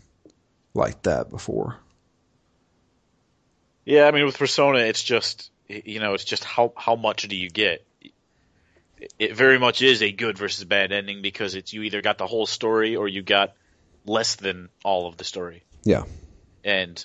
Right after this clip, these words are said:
Speaker 2: uh, you know, obviously given those two options, I want more of the story.
Speaker 1: Right.
Speaker 2: You know, I, I wanna know everything that I can know, everything that you can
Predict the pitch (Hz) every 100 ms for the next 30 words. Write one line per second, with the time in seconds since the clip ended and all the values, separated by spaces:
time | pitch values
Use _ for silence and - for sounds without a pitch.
0 | - 95 - 110 87 - 110 113 110 113
1 | 104 107 107 104 - 107 110 123 - 101
2 | 98 98 98 98 104 98 92 - 110 92
3 | 87 _ _ - 107 95 87 101 101 113
4 | 110 110 110 113 104 110 107 104 101 98
5 | - 101 98 107 98 95 107 101 98 101
6 | 101 - 92